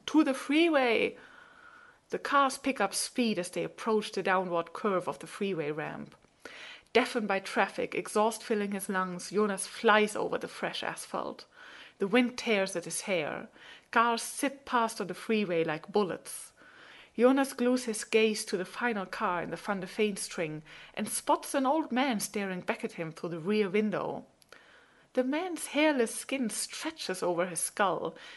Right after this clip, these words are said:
and his deep eye sockets mirror the hollow cheeks. As Jonas shoots forward the freeway, the old man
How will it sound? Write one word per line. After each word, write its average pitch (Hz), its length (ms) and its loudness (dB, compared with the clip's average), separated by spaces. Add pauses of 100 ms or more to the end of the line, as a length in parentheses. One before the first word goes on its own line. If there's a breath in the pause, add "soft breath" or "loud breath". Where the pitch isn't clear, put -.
and 208 100 -2
his 214 180 -4
deep 277 360 -2
eye 233 140 4
sockets - 500 -6
mirror 196 400 2
the 160 120 -2
hollow 170 420 -2
cheeks. - 680 -8 (640 loud breath)
As - 180 -4
Jonas 233 360 6
shoots - 440 -4
forward 247 380 4
the 226 80 -6
freeway, 190 640 -2 (480 loud breath)
the - 140 4
old 277 240 6
man 220 300 0